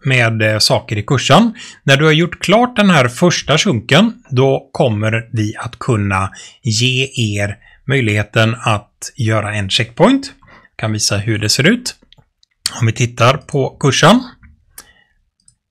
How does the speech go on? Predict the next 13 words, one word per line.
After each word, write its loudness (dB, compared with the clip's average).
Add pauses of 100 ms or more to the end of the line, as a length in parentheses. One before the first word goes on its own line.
(2000)
Så 2
har 4
vi 2 (200)
i 0
kursen 4
har 2
vi 0
då, 4 (540)
eh, 0 (200)
den -2
här 0 (120)
första 0
delen 4